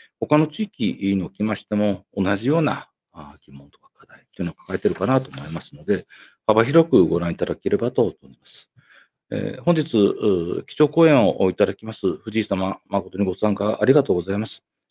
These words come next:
えー、また事例発表いただきます、えー、音更町の山田様、あと豊岡市の小谷様、えー、ご対応の中、あー、本当にどうもありがとうございます。えー、市町村の身近な業務が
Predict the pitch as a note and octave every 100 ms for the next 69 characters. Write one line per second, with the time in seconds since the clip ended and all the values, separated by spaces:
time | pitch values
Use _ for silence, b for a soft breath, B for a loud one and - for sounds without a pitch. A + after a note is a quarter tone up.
0 | - F#2 G2+ A#2+ G2 B2+ C#3+ D#3+ - G#2+
1 | G2+ F#2 G#2+ G2 - F2 - F#2 F2 -
2 | G2 D3 D#3 - B2+ G#2 F#2 G#2 A#2 G#2+
3 | - F#2+ F#2 - _ _ _ F2+ - -
4 | B2+ C3+ C#3 C3+ G#2 F2 F2+ _ - -
5 | C#3 A2 F2 D#2 C#2 _ b b b -
6 | F#2 F2+ E2+ E2 - - - - G#2+ G#2+
7 | G#2 G#2 G#2+ F#2 D#2 - F2 C#2 C#2 G2
8 | - G#2 G#2+ A#2 E2+ C3 C#3 E2 - D#2
9 | D#2 - _ _ _ _ - - _ -
10 | C3 B2+ F#2+ E2 G2 - - C3 C#3 C3+
11 | - A2+ C#3+ E3+ E3+ F#2+ D#2+ - F#2+ F#2
12 | A#2 F#2